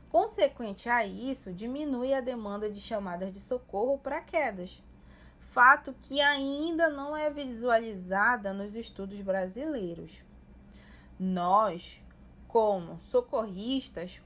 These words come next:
cuidadores, protetores desses idosos,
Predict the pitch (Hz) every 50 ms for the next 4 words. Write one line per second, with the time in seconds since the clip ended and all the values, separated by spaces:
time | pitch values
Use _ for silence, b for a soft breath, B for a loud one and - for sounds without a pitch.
0 | - - - 302 311 285 254 254 233 208 180 180 180 190 208 214 214 196 180 185
1 | 196 - - - 226 247 254 - 285 269 - - - 233 240 262 277 254 247 233
2 | 214 185 185 190 185 185 - 185 165 160 160 160 165 170 185 208 208 190 170 170
3 | 151 170 - -